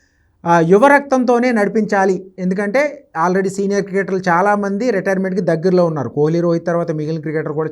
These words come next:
చాలామంది చూసుకుంటే కనుక బూమ్రా ఫిట్‌నెస్ ఇష్యూస్, అలాగే కేఎల్ రాహుల్, శ్రేయస్ అయ్యర్ దగ్గర ఉన్న మైనస్ పాయింట్లు ఏంటంటే ఇన్‌కన్సిస్టెన్సీ. So, నిలకడ లేకపోవడం, వాళ్ళిద్దరినీ పక్కన పెట్టడానికి ప్రధాన కారణం ఇదే మెయిన్. So, ఈ యువ క్రికెటర్ల వైపే మొగ్గు చూపడానికి ఏంటంటే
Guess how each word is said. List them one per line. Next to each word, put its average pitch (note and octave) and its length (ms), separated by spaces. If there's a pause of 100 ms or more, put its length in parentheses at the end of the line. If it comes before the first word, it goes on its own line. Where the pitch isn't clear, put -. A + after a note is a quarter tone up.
చాలామంది D3 440
చూసుకుంటే C3+ 340
కనుక C3 320 (420)
బూమ్రా G#3 380
ఫిట్‌నెస్ F#3 420
ఇష్యూస్, F#3 340 (420)
అలాగే F#3 240
కేఎల్ G#3 340
రాహుల్, G#3+ 220
శ్రేయస్ G#3 380
అయ్యర్ G3+ 180
దగ్గర F#3+ 240
ఉన్న F#3+ 120
మైనస్ F3+ 420
పాయింట్లు F#3+ 260
ఏంటంటే F#3 480 (280)
ఇన్‌కన్సిస్టెన్సీ. G#3 880 (260)
So, F#3 120
నిలకడ G#3+ 300
లేకపోవడం, D3 680
వాళ్ళిద్దరినీ G3+ 680 (440)
పక్కన F#3+ 280
పెట్టడానికి G#3 460
ప్రధాన F#3+ 360
కారణం G3 400
ఇదే G3 240
మెయిన్. E3+ 400 (560)
So, C4 300 (260)
ఈ A3 120
యువ A3 200
క్రికెటర్ల A#3 460
వైపే A3 280
మొగ్గు G3 240
చూపడానికి F#3+ 480
ఏంటంటే F#3 440